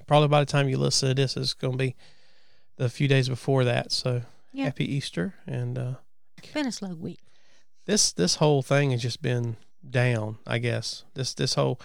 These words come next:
Speaker 1: it, all we do is work and come home,
Speaker 2: Mm-hmm.
Speaker 1: and go sleep, and go to work, and come home.
Speaker 2: Yeah.
Speaker 1: And, uh,
Speaker 2: Just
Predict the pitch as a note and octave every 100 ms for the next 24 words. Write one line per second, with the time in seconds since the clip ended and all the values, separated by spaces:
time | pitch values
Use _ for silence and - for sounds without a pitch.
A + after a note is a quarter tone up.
0 | - - - D3 - D3+ F3 E3 D#3+ B2+
1 | C3+ C#3 C#3+ B2+ C3+ B2+ C3 C3 G3 F#3
2 | A3 B2+ - C3 B2+ - - B2 B2 B2+
3 | B2 B2 - - A#2+ A#2 A#2+ A#2+ A#2+ E3+
4 | E3 E3 - - - - A#2+ A#2 A2+ A2+
5 | A2+ A#2 E3